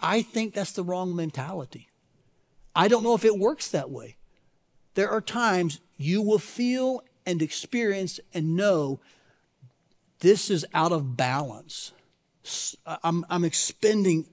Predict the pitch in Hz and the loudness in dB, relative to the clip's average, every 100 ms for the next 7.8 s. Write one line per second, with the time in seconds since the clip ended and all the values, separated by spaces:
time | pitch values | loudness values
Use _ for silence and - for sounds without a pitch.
0 | - 139 196 196 - 247 214 170 147 143 | -8 0 0 0 0 0 0 0 -2 -6
1 | 151 196 269 240 262 196 185 156 123 113 | -10 -2 0 2 4 4 4 2 0 -8
2 | _ _ _ _ _ _ _ _ _ _ | _ _ _ _ _ _ _ _ _ _
3 | _ - 156 151 135 - 156 185 226 - | _ -2 0 0 -2 0 4 4 4 2
4 | 240 254 175 143 151 - - 208 202 151 | 0 4 4 2 -4 -6 -10 -2 0 0
5 | 139 - _ _ _ _ - 165 151 147 | -2 -10 _ _ _ _ -2 0 2 0
6 | - 165 202 214 226 214 - 185 175 160 | 0 -2 -2 -2 -4 -4 -6 -2 0 -2
7 | 151 - 208 185 - 147 143 | -4 -4 -4 -2 -4 -6 -6